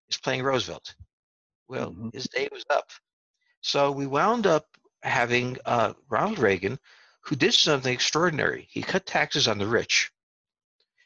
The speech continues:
Speaker 1: And he cut
Speaker 2: Mm-hmm.
Speaker 1: taxes on the rich because they had the money. And he wanted them to have more money so they could invest. And what came out of that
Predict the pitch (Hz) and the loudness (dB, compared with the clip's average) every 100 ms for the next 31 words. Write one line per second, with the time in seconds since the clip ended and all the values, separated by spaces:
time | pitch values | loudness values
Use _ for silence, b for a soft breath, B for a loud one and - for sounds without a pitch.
0 | - 131 - 233 226 208 - 165 143 135 | -6 -4 0 -2 0 0 0 0 2 4
1 | 196 196 - - - 160 139 123 131 139 | 4 4 2 -2 -2 0 0 2 0 -2
2 | 139 151 190 90 - _ _ _ _ _ | 0 0 0 0 -6 _ _ _ _ _
3 | B B B - 151 147 175 170 165 156 | B B B -2 0 2 2 2 0 0
4 | 135 202 233 139 101 127 123 123 131 143 | 2 2 4 2 2 0 0 0 0 -2
5 | 143 185 120 - - - 120 135 - 175 | 0 -2 0 -2 -4 -8 -6 -4 -4 -2
6 | 156 220 269 139 92 92 | 0 0 0 0 -2 -2